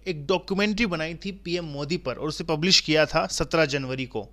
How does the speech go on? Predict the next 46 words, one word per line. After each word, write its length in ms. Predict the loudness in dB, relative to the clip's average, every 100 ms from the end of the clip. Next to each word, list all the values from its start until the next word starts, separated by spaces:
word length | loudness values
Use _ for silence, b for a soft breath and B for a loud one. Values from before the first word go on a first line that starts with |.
| -20 b b b -6
even 180 | -4 -2
इसका 180 | -2 -2
पहला 400 | 8 8 10 8
एपिसोड 480 | 6 0 0 -2 -4
पब्लिश 320 | -6 -6 -6
हुआ 180 | -8 -8
था, 280 | -10 -14 b b b b 0
तब 200 | 0 0 0
काफ़ी 360 | 0 2 0 2
ज़्यादा 440 | -2 -2 -4 -4 -10 -20 -20 -20 -20 -16 -2
हमें 200 | 4 6
न्यूज़ 280 | 8 8 6
आर्टिकल्स 420 | 4 2 -4 -4
देखने 300 | -4 -6 -6
को 100 | -8
मिले 180 | -6 -6
थे 160 | -6 -8 -6
इंडिया 300 | 2 6 6
की 100 | 4
तरफ 240 | -2 -6
से। 220 | -6 -8 -12 b b b
और 140 | -2 0
उसी 240 | 0 2 2
समय 380 | 0 -2 -4 -8 -8 -6
एक 160 | -2
वीडियो 280 | 0 4 4
भी 140 | 2
हमने 300 | -4 -6 0
आपके 240 | 0 2 2
लिए 120 | 2
बनाया 280 | 4 6 6
था। 320 | 2 -4 -10 B B B B 0
लेकिन 160 | 2
देखिए, 160 | 0 -2
उसी 260 | -2 -2
समय 240 | 0 -2 -2
सबको 380 | -2 -4 0 2
ये 100 | 4
पता 300 | 4 4 4
था 120 | 2
कि 120 | 0
ये 200 | 2 4
जो, 500 | 8 8 6 0 -16 -20 -20 -10
ये 260 | 0 6 6
एक 80 | 8
जो 420 | 4 4 -2